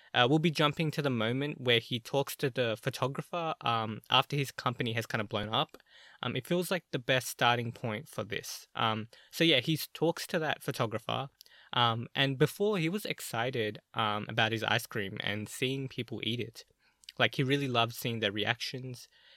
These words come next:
but now he says that he has some pain. There's pain that lingers in everyone, and he gives ice cream according to that.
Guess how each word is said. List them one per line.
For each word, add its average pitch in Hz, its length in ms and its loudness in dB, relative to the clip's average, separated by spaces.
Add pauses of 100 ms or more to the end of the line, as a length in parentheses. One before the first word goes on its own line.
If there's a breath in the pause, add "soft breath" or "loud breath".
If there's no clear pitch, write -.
(200 soft breath)
but 131 100 4
now 139 160 10
he 185 100 0
says 160 260 2
that 139 200 2
he 139 60 -2
has 120 140 0
some 107 200 -4
pain. 107 340 -6 (640)
There's 143 160 4
pain 196 360 0
that 190 180 2
lingers 127 560 2
in 107 320 -2
everyone, 117 520 4
and 120 180 4
he 143 100 2
gives 151 340 2
ice 127 240 4
cream 120 320 -4
according 120 420 0
to 120 200 -2
that. 101 200 -4